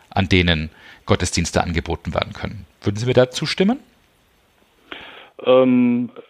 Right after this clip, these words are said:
Speaker 2: sicher, also das, äh, aber das zeigt ja auch die, die Tatsache, dass sich das Feld so diversifiziert hat in den letzten Jahren, zeigt ja, dass genau darauf schon, äh, Gemeinden auch eingehen und,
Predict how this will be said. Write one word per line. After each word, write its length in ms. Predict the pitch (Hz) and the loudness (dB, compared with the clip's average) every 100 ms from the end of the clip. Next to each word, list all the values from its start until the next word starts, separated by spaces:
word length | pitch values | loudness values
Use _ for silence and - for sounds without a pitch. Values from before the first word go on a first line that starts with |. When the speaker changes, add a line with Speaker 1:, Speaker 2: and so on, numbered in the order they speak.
| _ _ | _ _
Speaker 2:
sicher, 380 | 117 123 - 117 | -6 -4 0 2
also 240 | 104 123 123 | 2 2 4
das, 160 | 127 - 104 | 2 -2 -14
äh, 360 | 98 107 117 | -10 -8 -6
aber 220 | 120 123 123 | -4 0 0
das 140 | 127 - - | 0 -6 -6
zeigt 300 | 127 139 - | 0 0 2
ja 100 | 139 | 0
auch 220 | 120 127 135 | 2 0 -6
die, 200 | 123 113 | -10 -8
die 140 | 120 | -6
Tatsache, 460 | - 143 - 135 120 | 0 0 0 -4 -2
dass 180 | 117 | -4
sich 100 | 123 | -6
das 160 | - 117 - | -8 -8 -4
Feld 240 | 131 131 | -4 -2
so 180 | 127 117 | -4 -2
diversifiziert 920 | 117 123 117 117 - 117 - 156 - | -4 -2 -2 -4 -12 -10 -2 0 0
hat 160 | 110 | -2
in 120 | 98 104 | -2 -6
den 100 | 104 | -2
letzten 320 | 107 - 107 | -4 -4 -2
Jahren, 320 | 107 110 110 - | 2 2 0 2
zeigt 260 | 120 - | 2 4
ja, 140 | 127 110 | 2 2
dass 180 | 107 | 0
genau 320 | - 110 107 113 | -2 0 2 4
darauf 480 | 113 113 117 113 | 4 4 4 0
schon, 400 | - 113 110 101 95 | -2 -6 -6 -10 -6
äh, 120 | 107 | -4
Gemeinden 460 | 104 107 113 113 107 | -2 -2 -2 -2 -6
auch 160 | 104 | -6
eingehen 640 | - 113 127 95 95 92 92 | -2 0 0 -2 -6 -6 -12
und, 300 | 90 101 | -14 -14